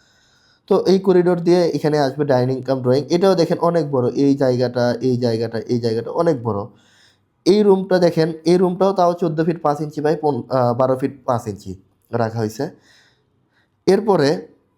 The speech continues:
আমরা হচ্ছে একটা এখানে ডগলেট সিঁড়িটা রাখছি। এই ডগলেট সিঁড়িটাও হচ্ছে আলাদা করা আছে, যারা উপরের ফ্লোরে যাবে যেন এই ফ্লোরের সাথে সামঞ্জস্য না থাকে, এবং চাইলে সামঞ্জস্যও করতে পারবে। এবং, আহ, অনেকে যারা, আহ, এই ভিতর দিয়ে যাবে না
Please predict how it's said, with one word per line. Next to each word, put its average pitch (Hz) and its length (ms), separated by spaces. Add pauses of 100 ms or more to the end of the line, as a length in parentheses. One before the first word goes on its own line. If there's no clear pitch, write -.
(360)
আমরা 143 220
হচ্ছে 147 240
একটা 131 260
এখানে 135 240
ডগলেট 127 380
সিঁড়িটা 131 340
রাখছি। 135 520 (320)
এই 139 80
ডগলেট 147 360
সিঁড়িটাও 160 460
হচ্ছে 160 220 (160)
আলাদা 127 340
করা 127 240
আছে, 131 180
যারা 123 200
উপরের 185 380
ফ্লোরে 165 320
যাবে 127 360 (280)
যেন 143 220
এই 160 120
ফ্লোরের 156 260
সাথে 156 320 (380)
সামঞ্জস্য 165 500
না 143 140
থাকে, 143 200
এবং 214 220
চাইলে 196 440 (400)
সামঞ্জস্যও 147 460
করতে 98 260
পারবে। 92 280 (1300)
এবং, 170 380 (120)
আহ, 139 440
অনেকে 156 340
যারা, 147 400
আহ, 123 520
এই 147 120
ভিতর 156 240
দিয়ে 165 200
যাবে 131 260
না 120 360